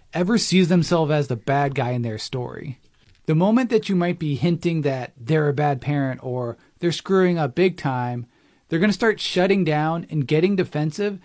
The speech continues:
and they're not gonna be engaging with the information that you're providing.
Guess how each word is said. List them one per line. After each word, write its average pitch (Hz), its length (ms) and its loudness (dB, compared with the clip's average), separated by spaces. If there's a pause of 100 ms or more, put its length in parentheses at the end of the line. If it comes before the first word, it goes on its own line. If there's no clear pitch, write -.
(240)
and 156 80 -4
they're 180 80 2
not 233 160 0
gonna 247 140 0
be 240 140 2
engaging 165 600 0
with 139 200 -4
the 147 160 -6
information 151 760 -4
that 131 220 -6
you're 123 80 -6
providing. 110 600 -10